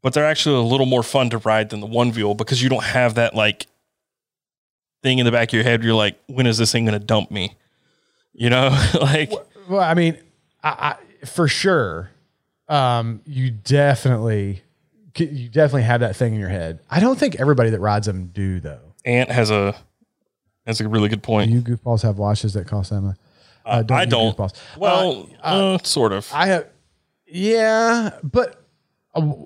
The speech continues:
Speaker 2: a watch you could also resell down the road or hand down to your kids, and it's gonna be worth as much or more,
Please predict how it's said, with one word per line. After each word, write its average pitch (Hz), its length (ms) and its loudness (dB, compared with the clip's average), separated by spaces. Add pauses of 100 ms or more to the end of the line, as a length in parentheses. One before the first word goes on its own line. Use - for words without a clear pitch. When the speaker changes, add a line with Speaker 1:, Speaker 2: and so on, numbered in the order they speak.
(120)
Speaker 2:
a 156 100 2
watch 165 400 0
you 175 80 2
could 147 120 0
also 139 440 2
resell 113 680 2
down 120 280 0
the 117 80 -2
road 113 440 2
or 113 160 0
hand 127 240 0
down 127 160 0
to 120 60 -2
your 110 120 -2
kids, 120 460 0
and 123 120 -2
it's 117 100 -4
gonna 139 140 2
be 127 140 2
worth 123 280 0
as 120 300 0
much 120 420 0
or 127 180 0
more, 113 600 0